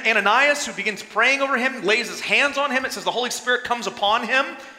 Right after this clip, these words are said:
He doesn't speak in tongues. But there is something that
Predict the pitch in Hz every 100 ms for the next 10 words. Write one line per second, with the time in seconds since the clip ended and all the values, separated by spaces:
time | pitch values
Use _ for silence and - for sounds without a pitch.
0 | - - 285 349 359 302 - - 208 143
1 | 127 113 95 - - - - _ _ _
2 | _ _ _ _ _ _ _ _ _ _
3 | _ _ _ _ _ _ _ _ _ _
4 | - 262 - - 285 269 220 151